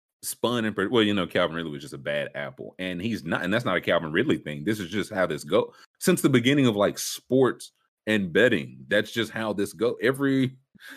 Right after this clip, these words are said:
it used to be a lot more prevalent when they weren't making as much money,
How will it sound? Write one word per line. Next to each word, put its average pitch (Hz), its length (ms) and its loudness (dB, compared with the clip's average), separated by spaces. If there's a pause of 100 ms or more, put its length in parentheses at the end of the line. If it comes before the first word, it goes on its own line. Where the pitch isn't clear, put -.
(260)
it 135 120 0
used 214 180 -2
to 151 60 -6
be 135 120 2
a 107 80 6
lot 87 280 0
more 104 180 2
prevalent 101 440 0
when 90 120 -4
they 90 80 -2
weren't 90 200 -4
making 90 300 -4
as 78 100 -4
much 90 240 -6
money, 101 340 -6